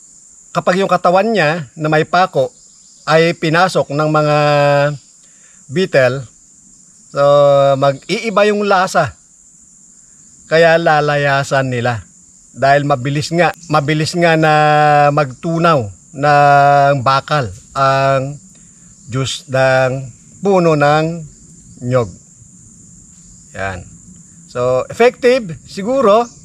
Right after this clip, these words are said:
pero hindi ako one hundred percent sure. Dahil ito, yung nakikita nyong nyog na ito, na nilagyan ko din, ay inatake ng uwang. Sa pagre-research, ito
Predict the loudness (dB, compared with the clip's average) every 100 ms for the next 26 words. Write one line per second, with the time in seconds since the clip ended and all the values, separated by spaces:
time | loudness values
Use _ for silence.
0 | -8 0 2 0 0 0 0 0 0 0
1 | -4 -4 -2 -2 -2 -4 -2 2 2 0
2 | -18 -20 -20 -16 0 0 2 -2 0 -2
3 | -4 -6 -2 -2 -6 -8 -2 -2 0 0
4 | 2 2 0 0 -2 -2 -2 -2 2 0
5 | 0 -14 -20 -20 -20 -20 -20 -4 0 4
6 | 4 4 2 0 -2 -2 0 -2 -2 0
7 | 0 0 -4 -14 -20 -20 -20 -20 -20 -20
8 | -6 0 2 4 4 2 0 -6 -12 -20
9 | -20 -20 -20 -8 -2 0 2 0 -2 -4
10 | -4 -6 -12 -18 -20 -20 -20 -14 -2 -2
11 | -2 -10 -20 -20 -20 -20 -20 -20 -20 -6
12 | -2 0 0 0 -2 -2 -2 0 0 -2
13 | -12 -16 -20 -20 -20 -20 -4 0 0 2